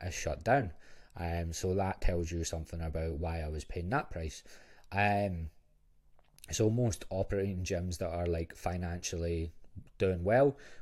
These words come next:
will be about five hundred quid. One's in London. The reason I didn't start coaching,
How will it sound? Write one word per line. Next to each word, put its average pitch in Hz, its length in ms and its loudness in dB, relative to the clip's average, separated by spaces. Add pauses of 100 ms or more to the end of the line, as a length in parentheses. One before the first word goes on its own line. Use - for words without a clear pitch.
(100)
will 98 80 0
be 104 160 4
about 92 280 4
five 90 280 0
hundred 85 240 -6
quid. 90 320 0
One's 104 260 4
in 101 120 2
London. 110 440 2
The 95 100 -2
reason 101 300 2
I 98 80 2
didn't 98 300 0
start - 340 0
coaching, 110 540 -2